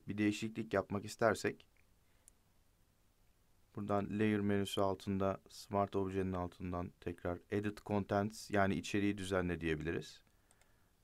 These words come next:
İçeriği düzenle dedikten sonra çıkan diyalog kutusuna okey diyoruz. Dikkat ederseniz bizim kendi orijinal dokümanımızın yanında sadece içeriğin olduğu bir dokümanı daha açtı.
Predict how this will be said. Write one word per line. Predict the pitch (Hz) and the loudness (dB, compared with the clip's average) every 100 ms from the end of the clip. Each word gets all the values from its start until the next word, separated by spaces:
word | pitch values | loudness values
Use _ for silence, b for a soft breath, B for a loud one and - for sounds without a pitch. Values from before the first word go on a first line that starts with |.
| _ _ _ _ _ _ - | _ _ _ _ _ _ -14
İçeriği | - 117 113 110 | -4 0 2 0
düzenle | 107 107 107 104 104 - | 0 2 2 2 0 -2
dedikten | 104 104 - 101 | -6 -6 -2 0
sonra | 95 98 95 | 0 -2 -4
çıkan | - - 98 95 - _ _ _ _ | -6 -4 -4 -4 -10 _ _ _ _
diyalog | 104 92 90 | -2 -2 -2
kutusuna | - - 104 95 | -8 -10 -6 -6
okey | - 95 92 | -4 -6 -2
diyoruz. | 80 90 139 - - _ _ _ _ b b b b b b _ _ - | -2 -2 -6 -14 -20 _ _ _ _ b b b b b b _ _ -14
Dikkat | 127 - 117 | -6 2 4
ederseniz | 117 117 113 117 113 127 - | 6 4 4 2 0 -6 -6
bizim | 110 120 117 - - _ _ _ _ | -2 0 0 -2 -12 _ _ _ _
kendi | 110 107 110 | 2 4 6
orijinal | 107 107 117 117 | 6 6 4 4
dokümanımızın | 104 107 104 101 98 98 | 4 0 2 2 0 0
yanında | 101 107 104 92 117 - - - _ _ _ | 2 4 2 2 2 0 -8 -20 _ _ _
sadece | - - 123 117 107 104 | -4 4 4 4 -2 -2
içeriğin | 104 - 113 113 | -2 0 2 4
olduğu | 107 98 104 104 | 4 4 2 2
bir | |
dokümanı | 101 - 101 98 98 | 0 -2 -2 0 4
daha | 95 | 4
açtı. | 90 - - 120 | 4 -2 -6 -6